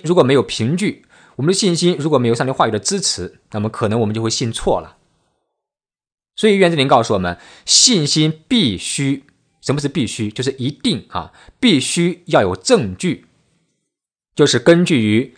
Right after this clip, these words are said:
上帝的话。比如说，在末后的时候，有假基督和假先知。那么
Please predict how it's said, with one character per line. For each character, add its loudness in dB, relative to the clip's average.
上 2
帝 -6
的 -4
话。 -4
比 2
如 4
说， 4
在 4
末 6
后 4
的 2
时 -2
候， 0
有 0
假 0
基 0
督 0
和 -6
假 -4
先 -6
知。 -12
那 0
么 4